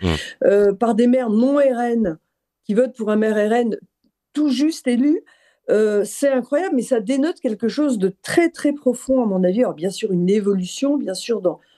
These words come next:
Speaker 2: dans, dans, dans, c'est-à-dire qu'on, on commence à toucher les maires dans leur vote. Mais ce qui est très intéressant,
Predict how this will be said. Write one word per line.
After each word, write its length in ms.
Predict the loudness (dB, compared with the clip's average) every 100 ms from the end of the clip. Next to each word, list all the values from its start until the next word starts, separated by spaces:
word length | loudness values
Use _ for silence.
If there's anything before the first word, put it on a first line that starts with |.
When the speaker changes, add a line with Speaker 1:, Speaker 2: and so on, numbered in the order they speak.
| _ -2
Speaker 2:
dans, 220 | 0 2
dans, 280 | 0 0 0
dans, 160 | -2
c'est-à-dire 260 | -2 -4 0
qu'on, 180 | -2 -2 -10 _
on 320 | 0 0 0 0
commence 380 | 2 2 0
à 60 | -2
toucher 340 | -4 -4 -2
les 120 | 0 2
maires 240 | 2 0
dans 120 | 2
leur 180 | 0 2
vote. 200 | 0 -2 -8 -20 _
Mais 80 | -8
ce 100 | -2
qui 80 | -2
est 100 | 0
très 200 | 2 2
intéressant, 640 | 2 2 0 0 0 -2